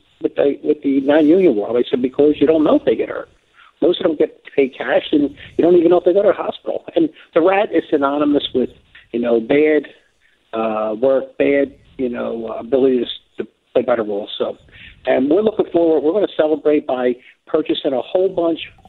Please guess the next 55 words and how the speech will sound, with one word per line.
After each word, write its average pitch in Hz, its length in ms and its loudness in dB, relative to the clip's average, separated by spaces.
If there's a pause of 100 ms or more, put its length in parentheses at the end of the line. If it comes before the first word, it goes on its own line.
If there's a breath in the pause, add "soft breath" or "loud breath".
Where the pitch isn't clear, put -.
(440 soft breath)
uh, 123 300 0
more 156 420 2
of 123 180 2
the 117 180 -2
rat 143 420 0
and 120 460 -6
the 117 60 -6
family 143 420 2
of 131 60 2
the 127 80 2
rat. 127 360 0
And, 113 200 0 (320 loud breath)
you 139 60 2
know, 147 100 4
we 156 160 2
had 165 160 -2
the 151 60 0
Ratmobile, 131 720 2
which, 120 320 -2 (260 soft breath)
you - 80 -12
know, 123 80 2
we 123 200 0
got 127 120 0
a 117 40 0
kick - 280 -4
out 117 180 -4
of 117 320 0
for, - 80 -2 (100)
for 123 100 2 (120)
a - 20 4
long 120 220 2
period 123 240 0
of - 80 -20
time. 113 120 -8
And 139 100 -4
I 226 40 0
have - 120 -4
to 285 60 2
let 202 180 2
you 139 80 2
know, 110 200 -6 (540 loud breath)
you 139 60 -2
know, 135 160 2
some 220 120 0
people 220 220 -4
say, - 140 -8 (100)
"Oh, 160 180 -2
that's 156 200 -2 (120)
terrible." 139 600 -2 (220)
Well, 156 180 0
not 202 240 -2
really. 156 400 0
You'd 185 200 -6
be 202 140 -4 (220)
shocked - 260 -6